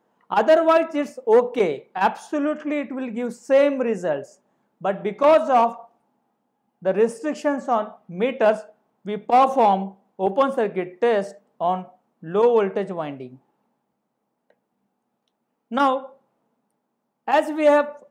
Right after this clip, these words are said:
discussed, this current measured by ammeter is I zero. So I will list out all the voltage,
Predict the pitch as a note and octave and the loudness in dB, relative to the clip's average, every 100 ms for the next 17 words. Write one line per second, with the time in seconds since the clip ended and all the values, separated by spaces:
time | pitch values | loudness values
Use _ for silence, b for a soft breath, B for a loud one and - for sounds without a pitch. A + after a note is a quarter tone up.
0 | F#3+ D#3 C#4 - G3+ G3 - - _ _ | -8 -2 -2 2 2 2 -2 -18 _ _
1 | _ _ _ E3+ D4 G3+ - C#4+ C4+ A#3+ | _ _ _ -8 -8 -6 2 4 4 0
2 | - _ _ _ _ _ _ _ _ _ | -8 _ _ _ _ _ _ _ _ _
3 | _ _ _ _ _ - F3+ G3+ B3+ C#4+ | _ _ _ _ _ -18 -8 -4 -2 2
4 | A#3+ A#3 - _ _ _ F3+ G#3 F#3+ A#3 | 2 0 -12 _ _ _ -2 0 0 -2
5 | C4+ G#3 G3+ - G3 F#3+ - G3+ A3+ G#3 | 0 2 2 -2 -6 -6 -4 0 2 2
6 | F#3+ D3+ B2+ - _ _ _ _ _ _ | -4 -8 -10 -16 _ _ _ _ _ _
7 | _ G3 G3 G3 A3 - _ F#3 A3 A3 | _ -2 0 0 -4 -12 _ -2 -2 -4
8 | D4 - E4 C4+ G#3 A3+ A#3+ A#3 E3+ G3 | -4 2 2 4 2 2 2 0 0 0
9 | A3 A3 C4 C4+ | 0 2 2 0